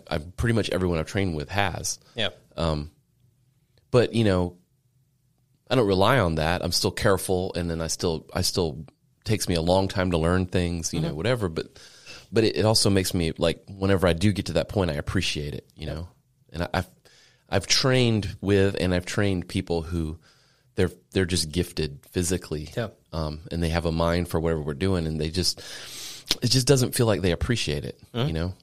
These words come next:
Speaker 1: And they usually walk away from it.
Speaker 2: Yep.
Speaker 1: It's just really, they're like, "Meh, whatever."
Speaker 2: Yeah.
Speaker 1: Like, well, you know, 'cause they know, "Well, I'll just do the next thing that interests me, and I'll be good at it," you
Speaker 2: Yeah.
Speaker 1: know? And, uh,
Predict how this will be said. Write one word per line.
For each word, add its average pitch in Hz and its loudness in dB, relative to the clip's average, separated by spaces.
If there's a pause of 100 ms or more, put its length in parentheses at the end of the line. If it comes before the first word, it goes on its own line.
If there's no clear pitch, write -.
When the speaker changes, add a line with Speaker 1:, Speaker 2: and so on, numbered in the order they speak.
(140)
Speaker 1:
And 120 4
they 117 6
usually 117 4
walk 90 2
away 127 2
from 80 -2
it. - -12 (380)
Speaker 2:
Yep. - -16 (120)
Speaker 1:
It's 104 -2
just 110 0
really, 117 4
they're 101 2
like, 92 2
"Meh, 151 -2
whatever." 101 -6 (140)
Speaker 2:
Yeah. 95 -2 (200)
Speaker 1:
Like, 120 -8
well, 143 -2 (1300)
you 117 -4
know, 123 4
'cause 127 0
they 139 8
know, 147 4
"Well, 113 4
I'll 135 6
just 123 -2
do 120 4
the 101 0
next 107 2
thing 87 -4
that 87 -4
interests - -6
me, 90 -4
and 85 -8 (280)
I'll 107 -8
be 135 -2
good 160 2
at 82 0
it," - -8
you 92 0
Speaker 2:
Yeah. 87 2
Speaker 1:
know? 90 -4 (600)
And, 85 0
uh, 82 0